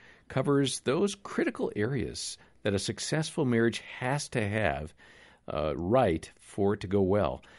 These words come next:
And that's regardless of stage or season that you're in. And that book by Greg and Erin is available for your gift of any amount to this ministry.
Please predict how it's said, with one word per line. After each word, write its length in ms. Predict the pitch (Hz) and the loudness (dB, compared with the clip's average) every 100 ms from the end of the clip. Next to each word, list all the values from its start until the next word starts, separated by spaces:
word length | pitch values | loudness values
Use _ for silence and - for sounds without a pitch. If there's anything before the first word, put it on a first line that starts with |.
| - - - | -20 -20 -10
And 520 | - 82 85 80 - - | -4 -2 -2 -4 -8 -12
that's 380 | 92 107 135 117 | -4 -2 0 0
regardless 600 | 98 110 143 156 147 - | 2 4 4 4 2 2
of 140 | 95 | 0
stage 560 | - 113 110 120 120 95 | 0 2 4 4 2 -2
or 80 | |
season 440 | 87 - 117 101 104 | -2 0 0 0 0
that 120 | 101 | -2
you're 220 | - 98 | -2 0
in. 240 | 92 69 78 - - - - - - | 0 -2 -8 -16 -20 -20 -20 -16 -4
And 120 | 85 | 0
that 160 | 90 95 | 0 0
book 220 | 107 101 | 0 0
by 160 | 98 110 | 2 2
Greg 260 | 107 107 | 2 2
and 120 | 98 | 2
Erin 260 | 98 104 127 | 2 2 0
is 420 | 113 98 98 95 | 0 0 2 0
available 440 | 92 101 113 151 196 | 0 2 2 0 -4
for 240 | - 107 | 0 0
your 180 | 104 131 | 2 0
gift 260 | 110 170 135 | 0 0 0
of 120 | 117 - | -2 -4
any 260 | 190 175 | -2 0
amount 480 | 80 69 73 104 - | -2 -2 -6 -8 -10
to 300 | - 110 113 | -4 0 2
this 240 | 104 104 - | 2 0 0
ministry. 580 | 131 127 - 62 55 | 0 0 -2 -6 -8